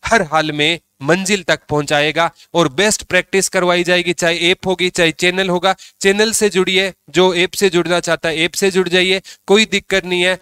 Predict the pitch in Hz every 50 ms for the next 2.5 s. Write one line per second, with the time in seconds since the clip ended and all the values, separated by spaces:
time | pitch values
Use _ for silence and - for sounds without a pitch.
0 | _ _ - 147 160 170 180 190 196 202 202 196 185 - - 175 170 175 180 175
1 | 185 180 - - 185 175 160 170 180 175 139 170 208 190 175 - 196 196 - _
2 | - 240 233 - - - 196 202 185